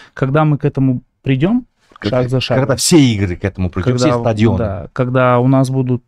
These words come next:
Speaker 1: э, новые стадионы, потихонечку строятся новые арены, где уже футбол смотрится по-другому, да? То есть почему многие страны хотят, чтобы, на-, например, Евро про-, прошло у них в стране? Потому что это же не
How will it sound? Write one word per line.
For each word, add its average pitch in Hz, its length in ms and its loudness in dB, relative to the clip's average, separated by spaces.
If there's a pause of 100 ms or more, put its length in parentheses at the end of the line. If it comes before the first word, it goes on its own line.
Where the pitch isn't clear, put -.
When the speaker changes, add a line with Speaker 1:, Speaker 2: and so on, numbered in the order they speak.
Speaker 1:
э, 117 400 0
новые 131 320 2
стадионы, 143 600 -4 (260)
потихонечку 135 560 -2
строятся 127 480 -2
новые 127 320 2
арены, 143 280 2
где 131 140 2
уже 131 280 2
футбол 156 360 0
смотрится 135 460 -4
по-другому, 123 580 -2
да? 131 200 -4 (440)
То 127 120 0
есть - 300 -4
почему 208 420 2
многие 156 640 2
страны 170 340 0
хотят, 139 300 -2
чтобы, 127 240 -4
на-, 127 100 2
например, 127 540 2
Евро 143 320 4
про-, 117 160 -2
прошло 131 420 0
у 127 60 2
них 127 180 4
в - 20 -14
стране? 120 380 0 (380)
Потому 151 300 2
что - 120 -2
это 139 160 0
же 131 140 2
не 139 400 4